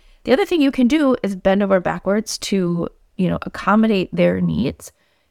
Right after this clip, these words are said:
at the expense of everything else, expense of your program, expense of everyone else who's signed up, right? And so those are sort of the three different directions that people go.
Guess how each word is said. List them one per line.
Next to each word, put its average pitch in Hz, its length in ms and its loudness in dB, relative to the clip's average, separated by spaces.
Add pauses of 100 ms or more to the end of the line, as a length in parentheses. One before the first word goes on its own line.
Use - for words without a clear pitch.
(140)
at - 260 0
the 190 220 2
expense 214 540 0
of 196 200 -2
everything 180 480 -4
else, - 340 -8
expense - 480 -2
of 165 180 -6
your 170 100 -2
program, 190 520 -2
expense - 440 -4
of 170 160 -6
everyone 170 460 -4
else 220 220 0
who's 220 140 -2
signed 104 320 0
up, 95 220 -2 (480)
right? - 240 -4
And 185 160 2
so 180 380 -2 (240)
those 220 200 2
are 196 120 2
sort 208 220 -2
of 185 100 -2
the 175 160 -4
three 202 300 -2
different 185 300 -2
directions 165 460 -4
that - 140 -6
people 160 260 -4
go. 196 480 4